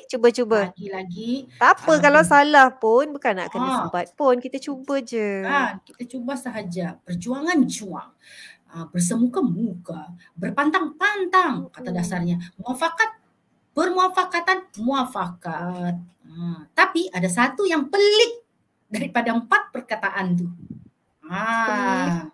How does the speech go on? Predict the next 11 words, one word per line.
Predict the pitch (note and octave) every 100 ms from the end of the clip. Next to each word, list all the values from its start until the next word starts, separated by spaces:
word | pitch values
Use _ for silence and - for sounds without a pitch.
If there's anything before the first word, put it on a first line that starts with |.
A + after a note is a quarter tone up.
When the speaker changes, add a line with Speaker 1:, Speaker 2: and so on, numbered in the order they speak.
| -
Speaker 1:
Ah, | - C4 G#3+
semua | G#3+ C#4+ D#4+
pelajar | C#4+ C#4+ D4+
jawab | C#4+ C#4+ B3
Speaker 2:
Pelik. |
Speaker 1:
B | D4+ E4+ B3
kat | A3
sini, | A3+ A3+ G#3+
cikgu. | G#3+ G3 A3+ D4+ F4+ F#4 - - -
Speaker 2:
Ah, |
Speaker 1:
Ah, | F3 G#3+ A3 G#3+ A3 G#3+